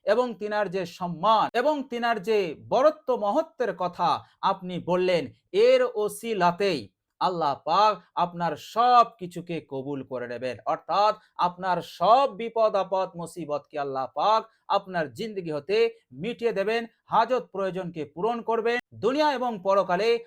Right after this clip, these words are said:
আল্লাহ পাক আপনাকে সফল করবেন। বলুন সুবহানাল্লাহ। সকালবেলা অথবা সন্ধ্যায়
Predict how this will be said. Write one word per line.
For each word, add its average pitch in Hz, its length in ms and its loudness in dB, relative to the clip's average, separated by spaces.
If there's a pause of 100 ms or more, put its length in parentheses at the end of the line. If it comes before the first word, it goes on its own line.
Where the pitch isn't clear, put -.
(100)
আল্লাহ 202 320 4
পাক 202 280 0
আপনাকে 170 560 0 (160)
সফল 175 520 -4
করবেন। 123 480 -8
বলুন 160 280 -6
সুবহানাল্লাহ। 135 760 -2 (260)
সকালবেলা 233 840 2 (200)
অথবা 196 500 2
সন্ধ্যায় 196 640 -2